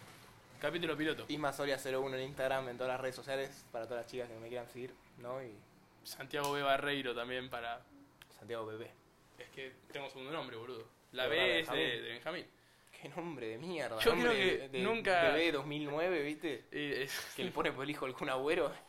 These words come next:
Speaker 2: ¡Eh, Benjamín!
Speaker 1: <laughs> Bueno, basta. Bueno, uh, estuvo bueno.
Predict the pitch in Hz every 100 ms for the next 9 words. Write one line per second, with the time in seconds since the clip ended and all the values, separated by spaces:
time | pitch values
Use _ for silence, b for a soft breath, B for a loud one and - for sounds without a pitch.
0 | - 339 370 302 311 339 440 440 370 415
1 | 403 403 392 339 311 - 196 175 180 -
2 | 127 - B B - 180 170 156 156 190
3 | 196 175 - 220 202 127